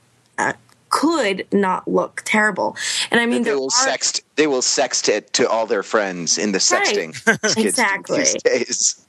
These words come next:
Speaker 1: So you don't necessarily, I'm, I'm not saying that we should rely on all of the digital effects, uh, or the,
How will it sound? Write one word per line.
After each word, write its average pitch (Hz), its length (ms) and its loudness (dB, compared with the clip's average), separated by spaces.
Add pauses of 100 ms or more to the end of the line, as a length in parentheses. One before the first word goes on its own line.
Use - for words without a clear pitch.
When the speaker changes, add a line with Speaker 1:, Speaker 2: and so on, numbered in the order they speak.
(280)
Speaker 1:
So - 140 2
you 311 100 0
don't 359 240 -2
necessarily, 277 720 0
I'm, 220 260 -2 (120)
I'm 233 180 2
not 240 420 -2
saying 226 560 0
that 196 200 0 (160)
we 208 260 2
should 196 640 0
rely 190 680 0
on 190 400 -2 (360)
all 214 180 2
of 202 240 -2
the 98 400 0 (380)
digital 196 500 0
effects, - 840 -2 (420)
uh, 175 320 2 (160)
or 214 400 2
the, 175 680 -2